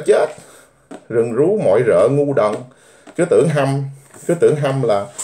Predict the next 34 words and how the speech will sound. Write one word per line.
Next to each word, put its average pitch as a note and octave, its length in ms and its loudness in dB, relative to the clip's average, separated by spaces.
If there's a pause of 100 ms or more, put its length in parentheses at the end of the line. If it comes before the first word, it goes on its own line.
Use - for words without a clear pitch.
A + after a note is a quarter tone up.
(160)
là G2 140 -2
Mỹ F#2+ 180 -2
sợ. F2+ 400 -2 (100)
Nhưng D3 140 0
mà C#3 60 2
không E3 120 0
phải B2 200 0
đâu. D#3 320 -2
Hồi A#2 180 0
trước G#3+ 220 2
á, G3+ 120 -6 (340)
sắp F#3 320 -2
nhập A#2 260 -2
Ukraine C#3+ 680 2
đó, E3+ 120 -2 (380)
đã A#2+ 180 -2
sắp F3 260 -2
nh-, A#2 220 -10
nhập G2 240 0
bán D#3 220 -2
đảo C#3 440 0 (320)
Crimea C#3 500 2
vô C3+ 180 4
á, D#3 100 2 (280)
Mỹ G2+ 240 -4
không C3+ 240 -2
làm G2+ 180 0
mạnh. A#2 240 -4 (440)
Là F#2+ 120 2
tại F#2+ 160 2
vì G#2 140 0
lúc D3 200 0
đó - 200 0
cái, E3+ 140 -2